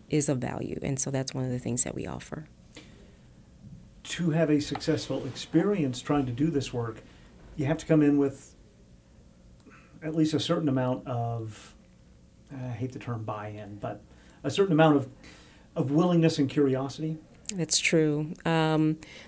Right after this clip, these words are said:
Speaker 1: the willingness to perhaps consider some things you haven't considered before. The willingness to say that while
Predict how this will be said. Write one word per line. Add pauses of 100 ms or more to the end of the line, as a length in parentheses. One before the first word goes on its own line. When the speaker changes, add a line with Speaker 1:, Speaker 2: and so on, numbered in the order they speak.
(100)
Speaker 1:
the
willingness
to
perhaps
consider
some
things
you
haven't
considered
before. (480)
The
willingness
to
say
that
while